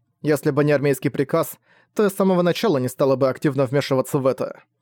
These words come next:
В этом смысле можно сказать, что новый приказ имеет более высокий приоритет.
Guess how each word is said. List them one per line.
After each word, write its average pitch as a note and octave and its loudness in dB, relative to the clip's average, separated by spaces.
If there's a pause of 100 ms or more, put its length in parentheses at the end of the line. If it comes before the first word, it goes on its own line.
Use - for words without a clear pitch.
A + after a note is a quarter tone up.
(380)
В C3+ 0
этом G3+ 2
смысле D#3+ 0
можно C#3+ 2
сказать, C#3 -6
что D#3+ -2
новый C#3 2
приказ C#3+ -2
имеет C3+ 2
более C3+ 2
высокий D#3+ 0
приоритет. C3+ -2